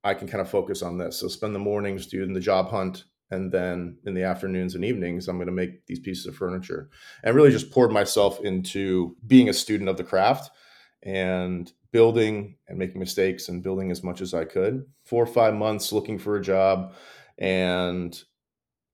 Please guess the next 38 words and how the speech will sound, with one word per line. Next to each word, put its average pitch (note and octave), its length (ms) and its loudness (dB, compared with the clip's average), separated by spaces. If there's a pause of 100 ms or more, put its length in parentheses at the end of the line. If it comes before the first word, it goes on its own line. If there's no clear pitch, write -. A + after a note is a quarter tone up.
(100)
during C#3 300 4
that B2+ 180 4
time, B2+ 400 2
that G#2 240 0
grow-, G#2+ 300 4
that G2+ 240 2
list A2 340 2
of F#2+ 220 0
kind F#2 160 -4
of F2 300 -8
potential G#2+ 420 -4
clients F#2+ 500 -4
or F2 80 -2
backlogs F#2 600 2
slowly F#2+ 260 -4
kept - 240 -8
growing F#2+ 320 -2
and F#2 100 -2
growing F#2 280 -2
and E2+ 100 -8
growing. F#2 380 -4
And F2 100 -8
in F2 140 -6
February G2 560 2
of F2 80 -8
twenty F2+ 220 -6
twenty, G#2+ 460 -2 (160)
my A2 60 -4
wife G2+ 180 2
and G#2+ 80 -4
I F#2 60 0
sat F#2 260 -2
down. G#2+ 240 -4
I F2 60 -4
was F#2 100 -6
like, F#2+ 140 -6
"You G#2 60 -4
know, A2 480 -2